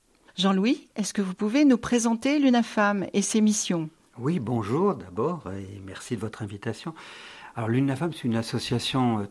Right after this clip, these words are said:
Speaker 2: très solide qui existe au niveau national depuis, euh,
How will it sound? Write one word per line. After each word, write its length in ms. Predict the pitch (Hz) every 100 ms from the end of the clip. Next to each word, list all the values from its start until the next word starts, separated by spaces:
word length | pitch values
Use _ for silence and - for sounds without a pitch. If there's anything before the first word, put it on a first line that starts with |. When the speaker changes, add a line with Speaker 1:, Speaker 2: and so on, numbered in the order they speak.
| -
Speaker 2:
très 180 | - 165
solide 420 | 143 104 113 - - - - - - _ -
qui 420 | - 117 117 113
existe 400 | 113 98 127 127
au 60 | 110
niveau 240 | 107 107
national 680 | 107 104 113 104 120 123 104
depuis, 560 | 104 - 120 107 101
euh, 60 | 95